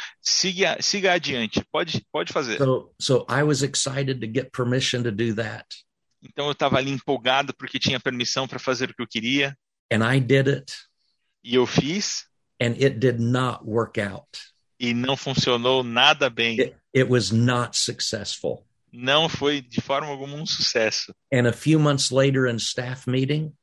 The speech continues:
Speaker 1: E, ah, alguns meses depois, numa reunião de,
Speaker 2: Because
Speaker 1: de
Speaker 2: we,
Speaker 1: li-,
Speaker 2: we would
Speaker 1: liderados,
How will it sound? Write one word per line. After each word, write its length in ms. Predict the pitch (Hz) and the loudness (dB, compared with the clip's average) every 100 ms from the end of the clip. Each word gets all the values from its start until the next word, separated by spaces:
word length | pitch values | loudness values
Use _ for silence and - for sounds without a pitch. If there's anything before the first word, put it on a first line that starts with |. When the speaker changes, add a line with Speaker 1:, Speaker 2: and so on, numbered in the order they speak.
| _ _ _ - | _ _ _ -6
Speaker 1:
E, 260 | 135 135 | 0 2
ah, 80 | 113 | 4
alguns 400 | 110 123 143 139 | 2 0 -2 -4
meses 300 | 139 147 147 | 0 0 0
depois, 420 | 143 - 139 135 | -2 -2 0 0
numa 180 | 127 123 | -2 -2
reunião 720 | 113 120 120 117 131 135 127 | -2 -4 -4 -2 -2 -4 -6
de, 120 | 117 - | -4 2
Speaker 2:
Because 240 | 156 - | 2 2
Speaker 1:
de 140 | - 143 | 2 6
Speaker 2:
we, 100 | 107 | 6
Speaker 1:
li-, 120 | 113 | 6
Speaker 2:
we 40 | 127 151 | 4 6
would 60 | |
Speaker 1:
liderados, 840 | 156 151 113 123 139 123 120 - | 6 6 6 6 6 2 -4 -6